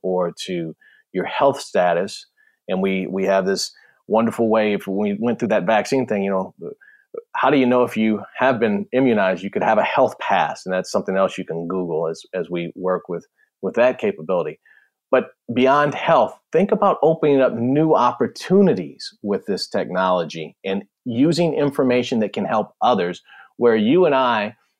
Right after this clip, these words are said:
may use it to validate that we went to high school or that we have graduate degrees or college degrees. What about using this to empower information that allows someone who may not go to school for four years, but just needs a certification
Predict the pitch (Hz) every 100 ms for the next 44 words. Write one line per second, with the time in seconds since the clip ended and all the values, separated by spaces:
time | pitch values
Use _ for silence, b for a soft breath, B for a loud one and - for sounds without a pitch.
0 | - 113 113 113 110 117 - 110 104 101
1 | 90 104 107 104 104 101 101 92 92 92
2 | - - 143 135 - - 131 120 95 85
3 | 87 90 87 82 - 110 113 113 110 107
4 | - 101 90 104 104 101 92 80 73 -
5 | 113 110 101 104 104 98 B B B 135
6 | 202 180 165 143 - - - 113 127 127
7 | 131 117 107 - _ _ - 123 127 -
8 | - 110 107 - 123 120 113 - 110 117
9 | - 104 101 101 104 107 104 95 - _
10 | _ _ _ - 143 135 127 120 110 -
11 | _ - 151 135 123 120 107 139 165 -
12 | - 110 101 - 98 - 113 98 117 147
13 | 113 113 - 165 147 139 135 110 - 127
14 | 117 101 - 127 139 98 92